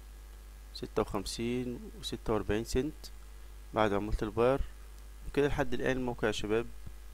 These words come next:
صادق. قلنا اللي عايز يشتغل على الموقع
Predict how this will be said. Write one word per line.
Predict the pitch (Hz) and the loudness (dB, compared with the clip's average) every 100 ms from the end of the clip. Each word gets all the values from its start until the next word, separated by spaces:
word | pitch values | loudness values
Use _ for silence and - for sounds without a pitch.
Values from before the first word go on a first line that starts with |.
| - - | -14 -10
صادق. | - 113 120 156 - - - - - - - - - - - - - - - - - - - - - - - - - - - - - - - - - - - - - - | 0 2 4 0 -8 -14 -14 -14 -14 -14 -14 -14 -16 -14 -14 -14 -14 -14 -14 -14 -14 -14 -14 -14 -14 -14 -14 -16 -14 -14 -14 -16 -16 -14 -14 -14 -14 -14 -14 -16 -14 -2
قلنا | 139 139 | 2 4
اللي | 120 | 6
عايز | 107 123 123 | 8 6 4
يشتغل | 117 131 131 | 0 2 6
على | 117 | 6
الموقع | 110 123 - 143 | 6 0 4 4